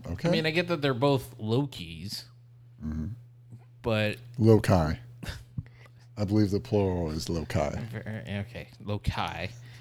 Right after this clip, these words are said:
Speaker 2: Uh, they, they seem vastly different, and their,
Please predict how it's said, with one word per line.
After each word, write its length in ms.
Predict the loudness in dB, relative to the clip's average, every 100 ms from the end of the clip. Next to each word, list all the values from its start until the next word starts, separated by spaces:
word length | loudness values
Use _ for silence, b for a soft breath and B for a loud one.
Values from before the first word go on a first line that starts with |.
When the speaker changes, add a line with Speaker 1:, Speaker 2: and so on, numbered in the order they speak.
| b b b 0
Speaker 2:
Uh, 580 | 2 4 2 2 0 -4 -8 -14 -20 -14
they, 240 | -4 -4 -4
they 260 | -4 -4
seem 320 | -4 -2 -2 -2
vastly 680 | -2 0 0 0 -2 -2
different, 460 | 0 -2 -2 -8 -6 -4
and 640 | -2 -2 -2 -4 -4 -6 -10 -16 -6
their, 720 | -2 0 0 0 -2 -4 -8